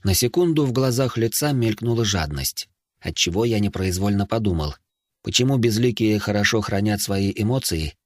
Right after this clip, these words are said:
а лицо словно наоборот, будто что-то пробивает. Он ими чуть ли не брызжет порой. Интересно, нет ли в их отряде какого-то ритуала, из-за которого вся сила эмоций его членов передаётся лицу? А что,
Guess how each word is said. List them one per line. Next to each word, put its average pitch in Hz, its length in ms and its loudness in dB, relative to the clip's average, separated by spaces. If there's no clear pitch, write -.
а 82 100 -2
лицо 107 300 0
словно 123 360 0
наоборот, 113 640 0
будто 120 400 -2
что-то 110 320 -2
пробивает. 101 640 -4
Он 123 180 2
ими 123 260 2
чуть 113 220 -2
ли 113 100 0
не 117 160 2
брызжет 110 500 0
порой. 71 420 -6
Интересно, 95 560 -2
нет 104 240 -2
ли 95 120 0
в 90 120 -2
их 92 120 -2
отряде 104 400 -2
какого-то 95 520 -4
ритуала, 101 540 -4
из-за 87 220 -2
которого 87 480 -2
вся 90 220 0
сила 90 280 0
эмоций 101 480 -2
его 90 200 -2
членов 87 400 -2
передаётся 95 560 -2
лицу? 110 400 -4
А 139 100 -2
что, 127 280 -6